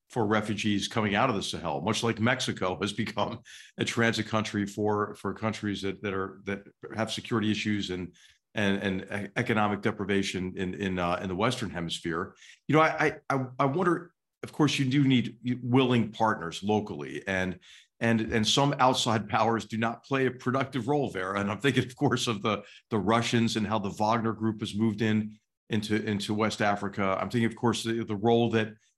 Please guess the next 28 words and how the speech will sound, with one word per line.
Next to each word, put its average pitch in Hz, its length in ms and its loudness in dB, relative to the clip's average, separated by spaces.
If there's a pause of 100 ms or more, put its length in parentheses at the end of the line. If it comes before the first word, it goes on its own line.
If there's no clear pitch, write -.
China 165 340 4
plays 95 400 -6
in 95 60 -6
so, 123 300 2
in 117 140 -2
so 120 200 0
many 117 160 2
countries 110 580 -2
that 104 140 0 (500)
in, 120 460 -2
in 113 280 2
sort 113 240 0
of, 110 120 0
I 117 80 0
think, 117 180 0
pursuing 120 460 0
almost, 131 600 2
I 110 60 0
think 113 180 -2
you 110 100 -6
could 107 140 -4
say, 110 360 4
a 107 260 2
new 123 220 6
form 127 320 -2
of 123 140 -4
colonialism 104 840 -2
with, 95 300 -2